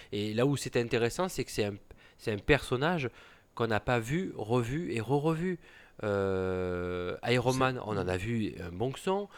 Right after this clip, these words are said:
Speaker 1: Euh, des Batman, on en a vu un bon que son. Des Spider-Man, on en a vu un bon que son. Je suis désolé, je mélange un petit peu tous les genres.
Speaker 2: Ouais.
Speaker 1: Mais c'est un genre de super-héros. C'est un super-héros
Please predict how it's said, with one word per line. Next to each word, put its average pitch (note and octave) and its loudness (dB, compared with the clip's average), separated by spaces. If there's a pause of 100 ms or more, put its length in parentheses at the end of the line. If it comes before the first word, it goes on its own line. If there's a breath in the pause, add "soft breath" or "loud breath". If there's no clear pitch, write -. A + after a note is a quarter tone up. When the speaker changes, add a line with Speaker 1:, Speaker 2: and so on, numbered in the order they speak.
(220 loud breath)
Speaker 1:
Euh, G2+ 0
des A2+ 0
Batman, B2+ 0
on F#2+ -6
en F#2 -4
a F#2 -2
vu G2 -4
un F2+ -2
bon A#2 -2
que - -12
son. F#3 -2
Des D3 -2
Spider-Man, B2+ -2
on - -4
en G#2 -2
a - 0
vu G2+ -2
un G2+ 0
bon A#2 -2
que - -10
son. E3+ -4
Je - -12
suis - -12
désolé, A#2+ 4
je G2 -2
mélange G#2+ 2
un A2+ 2
petit - -12
peu B2 -2
tous - -10
les C#3 2
genres. D#3+ 2
Speaker 2:
Ouais. C3 4
Speaker 1:
Mais B2+ 4
c'est C#3+ 2
un C#3+ 4
genre C#3+ 4
de C3+ 2
super-héros. C#3 4 (220 loud breath)
C'est - -4
un B2+ 4
super-héros C3 2